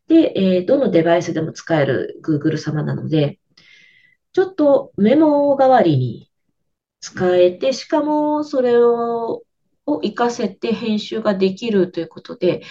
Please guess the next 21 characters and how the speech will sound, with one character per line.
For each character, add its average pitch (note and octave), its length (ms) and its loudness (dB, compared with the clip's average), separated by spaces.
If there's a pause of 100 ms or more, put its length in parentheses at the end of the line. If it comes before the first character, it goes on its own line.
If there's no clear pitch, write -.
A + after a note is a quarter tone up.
(200)
で、 C#4+ 120 -4
結 A#4 200 0
構 D#4 160 2
こ G#3+ 120 -4
の F#3+ 280 0 (420)
滑 A#3 140 -10
舌 E4+ 300 0
の D#4+ 140 0
悪 D4+ 200 4
い C#4+ 60 4
私 G3 360 -2
で F#3+ 120 0
も、 F3+ 420 -2 (580)
綺 - 140 -12
麗 D4+ 180 2
に、 F3+ 340 -2 (520)
あ - 80 -18
の、 F3 120 -20
単 G3+ 220 -4
語 G3+ 60 -4
ひ-、 G#3 280 -10